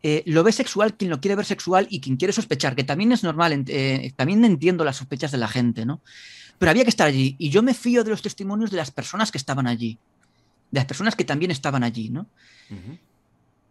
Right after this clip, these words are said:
Speaker 1: Y me fío más de los testimonios de esas personas que estaban allí y cuentan esto a cambio de nada que otros testimonios de dos personas que cuentan que Michael abusó de ellos, que cambian la versión,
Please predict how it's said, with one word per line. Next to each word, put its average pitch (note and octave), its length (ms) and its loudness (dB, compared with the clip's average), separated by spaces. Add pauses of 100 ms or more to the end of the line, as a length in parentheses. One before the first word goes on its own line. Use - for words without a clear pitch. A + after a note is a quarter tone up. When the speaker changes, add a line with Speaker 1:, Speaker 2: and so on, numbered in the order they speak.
(140)
Speaker 1:
Y F3+ 260 4
me C#3+ 180 4
fío E3 200 4
más F#3+ 160 6
de G3 40 0
los F3+ 80 2
testimonios F#3 380 0
de D3 60 -2
esas D3+ 140 -4
personas E3 280 -2
que - 80 -8
estaban E3+ 180 2
allí F#3+ 240 0
y E3 80 -2
cuentan F#3 380 2
esto F3+ 220 2
a B2+ 60 4
cambio E3 280 2
de F#3+ 80 0
nada A3 300 2 (400)
que D#3 80 0
otros D#3+ 280 -2
testimonios F3 680 0
de C3+ 200 0
dos D#3 320 0
personas G#3+ 720 -2 (420)
que C3+ 160 -2
cuentan G3+ 480 2
que - 160 -4
Michael G#3 360 -2
abusó F#3+ 240 -2
de G3+ 80 -2
ellos, G#3 140 -2
que C#3 160 -4
cambian G#3+ 380 2
la G3 80 0
versión, G#3 480 -4